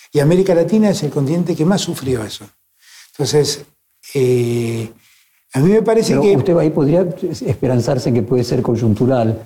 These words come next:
Speaker 2: pero el problema de la
Speaker 1: Pero a la Argentina le pasa algo
Speaker 2: polarización
Speaker 1: di-,
Speaker 2: es previa a
Speaker 1: pero
Speaker 2: la
Speaker 1: claro,
Speaker 2: pandemia.
Speaker 1: es que a la Argentina le pasa algo distinto, que tiene que ver con esa polarización previa.
Speaker 2: Mm.
Speaker 1: Y es a donde yo apelo a todos,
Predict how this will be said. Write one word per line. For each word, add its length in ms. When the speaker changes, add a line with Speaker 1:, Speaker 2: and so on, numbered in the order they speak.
Speaker 2:
pero 160
el 60
problema 380
de 160
la 360
Speaker 1:
Pero 200
a 20
la 80
Argentina 400
le 80
pasa 280
algo 100
Speaker 2:
polarización 320
Speaker 1:
di-, 60
Speaker 2:
es 60
previa 460
a 20
Speaker 1:
pero 200
Speaker 2:
la 40
Speaker 1:
claro, 40
Speaker 2:
pandemia. 240
Speaker 1:
es 80
que 40
a 40
la 60
Argentina 400
le 100
pasa 340
algo 180
distinto, 720
que 100
tiene 240
que 60
ver 180
con 140
esa 220
polarización 640
previa. 360
Speaker 2:
Mm. 640
Speaker 1:
Y 60
es 100
a 60
donde 280
yo 260
apelo 420
a 100
todos, 640